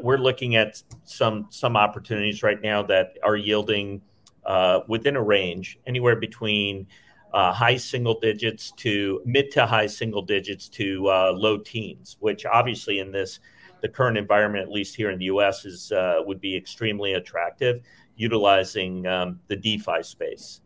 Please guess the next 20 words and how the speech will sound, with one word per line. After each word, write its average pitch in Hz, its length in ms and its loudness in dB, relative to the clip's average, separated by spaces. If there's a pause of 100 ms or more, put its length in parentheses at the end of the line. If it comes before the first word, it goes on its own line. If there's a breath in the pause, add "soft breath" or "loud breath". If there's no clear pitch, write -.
(140)
Um, 92 480 0 (460 loud breath)
so, 104 500 2 (160)
yeah, 117 260 2 (120)
a, - 240 2
a - 20 6
lot 117 240 6
of 117 140 0
great 117 240 4
companies 120 500 -2
out 123 160 2
there. 123 160 4
Fireblocks 113 720 4
today, 110 280 2
ju-, 104 300 0 (120)
I, 101 200 0 (100)
I 104 80 0
think 160 260 0
it 107 80 -2
was 90 160 -8
today, 90 480 0